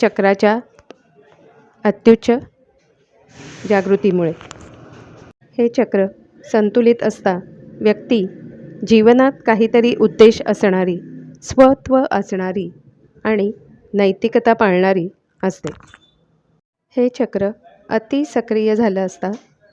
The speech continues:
व्यक्ती वेड्यासारखे विचार करायला लागते. एकतर भूतकाळात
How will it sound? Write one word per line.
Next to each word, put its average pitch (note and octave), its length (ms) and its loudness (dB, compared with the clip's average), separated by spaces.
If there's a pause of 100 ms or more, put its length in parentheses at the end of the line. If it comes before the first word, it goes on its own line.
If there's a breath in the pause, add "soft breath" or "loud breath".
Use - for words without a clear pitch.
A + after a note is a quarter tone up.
(400)
व्यक्ती A3 340 -2
वेड्यासारखे B3 720 2
विचार G#3+ 340 -4
करायला F#3+ 380 -2
लागते. E3+ 340 -6 (1080)
एकतर A3+ 380 0
भूतकाळात A#3 600 2